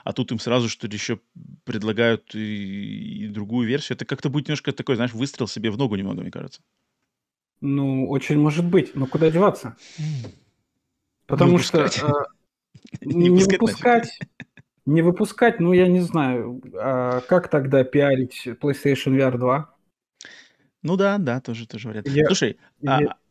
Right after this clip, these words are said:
Speaker 2: да.
Speaker 1: Вань, а что ты, ты г-, четыре К, сто двадцать герц, это все понятно, но, например, мне бы интереснее, как ты н-, видишь, а, появление до конца поколения PlayStation пять рейтрейсинга, более, более такого серьезного и вездесущего рейтрейсинга в трипл эй проектах.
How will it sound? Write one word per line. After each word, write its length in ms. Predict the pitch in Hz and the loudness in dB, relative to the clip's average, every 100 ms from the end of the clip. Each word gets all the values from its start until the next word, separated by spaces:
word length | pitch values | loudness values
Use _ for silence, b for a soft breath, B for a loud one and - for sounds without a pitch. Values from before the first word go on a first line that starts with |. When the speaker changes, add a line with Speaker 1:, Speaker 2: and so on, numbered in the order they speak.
| _ | _
Speaker 2:
да. 140 | 143 135 - _ _ | -8 -8 -10 _ _
Speaker 1:
Вань, 280 | 143 131 123 - | -2 2 2 2
а 200 | 120 113 | 0 0
что 200 | - 170 | -2 -2
ты, 180 | 160 | -2
ты 120 | 123 117 | -2 -4
г-, 120 | 120 | -4
четыре 340 | - - 131 | -6 -2 -2
К, 360 | 127 156 143 127 | 0 2 4 2
сто 140 | - 113 | 0 -2
двадцать 260 | 117 - | -2 0
герц, 220 | 135 120 | -2 -2
это 100 | 104 | -6
все 140 | 107 123 | -6 -4
понятно, 360 | 113 143 233 143 | 0 0 2 2
но, 100 | 120 | 2
например, 320 | 123 139 139 | 0 0 0
мне 240 | 113 117 | 2 2
бы 120 | 175 214 | 2 0
интереснее, 440 | - 131 - 135 | 0 -4 -2 -4
как 200 | - 123 | -4 -8
ты 100 | 147 | -2
н-, 120 | 123 | -2
видишь, 420 | 101 123 135 - - | -2 -4 -4 -6 -10
а, 640 | - - - - - - - - | -10 -8 -8 -10 -14 -16 -16 -4
появление 540 | 107 101 113 135 131 | -4 0 0 2 0
до 200 | 101 117 | 2 -2
конца 380 | - 107 - 117 | 0 -4 0 -2
поколения 440 | - - 107 107 101 | -2 -4 -2 -2 -4
PlayStation 460 | 104 - 104 107 | -8 -8 -8 -8
пять 320 | 98 123 156 - _ _ _ _ _ _ _ 120 | -2 -2 -2 -8 _ _ _ _ _ _ _ 0
рейтрейсинга, 640 | 127 120 127 - 101 101 | 0 2 0 0 -6 -8
более, 400 | 117 117 110 104 | 0 2 4 0
более 580 | 101 135 139 131 113 107 | 2 2 4 4 4 0
такого 360 | 113 - 101 | -4 -6 -6
серьезного 760 | - 123 113 127 131 127 110 107 | -4 -4 0 2 2 2 2 0
и 260 | - 101 | -2 -6
вездесущего 800 | 95 101 107 110 - 123 - 113 | -6 -6 -6 -6 -8 -6 -2 -2
рейтрейсинга 640 | 107 107 107 113 131 113 104 | 0 -2 -2 -4 -2 -4 -4
в 280 | 92 104 104 | -2 -2 -2
трипл 280 | 110 107 | -4 -6
эй 80 | 104 | -6
проектах. 460 | - 104 98 - - | -4 -4 -4 -8 -20